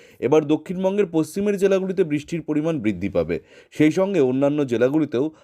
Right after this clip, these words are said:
হালকা থেকে মাঝারি বৃষ্টিপাত হতে চলেছে। আজ থেকেই বৃষ্টির পরিমাণ বাড়তে পারে বলে পূর্বাভাস দিয়েছিল আবহাওয়া দপ্তর।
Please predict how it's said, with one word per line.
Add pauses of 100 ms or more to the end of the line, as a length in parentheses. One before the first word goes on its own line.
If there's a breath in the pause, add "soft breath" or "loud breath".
(140 soft breath)
হালকা
থেকে (120)
মাঝারি
বৃষ্টিপাত
হতে
চলেছে। (320 soft breath)
আজ (120)
থেকেই (100)
বৃষ্টির
পরিমাণ (100)
বাড়তে
পারে
বলে (120)
পূর্বাভাস (100)
দিয়েছিল (280)
আবহাওয়া
দপ্তর।